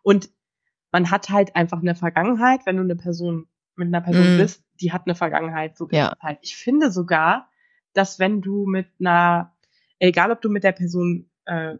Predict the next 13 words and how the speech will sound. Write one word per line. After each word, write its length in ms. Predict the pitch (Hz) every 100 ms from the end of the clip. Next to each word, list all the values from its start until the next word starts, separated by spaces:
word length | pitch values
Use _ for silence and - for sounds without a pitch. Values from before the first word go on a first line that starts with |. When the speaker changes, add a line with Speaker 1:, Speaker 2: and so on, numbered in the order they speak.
| _
Speaker 1:
zusammen 380 | - 175 175 202
warst 180 | 185
oder 140 | 170 170
nicht, 160 | 185 190
aber 80 | 170
wenn 120 | 175
da 80 | 175
mal 120 | 165
was 320 | 165 - - -
mehr 380 | 165 170 190
war 180 | 190 170
als 220 | 170 170
Freundschaft 640 | - 160 185 - 220 226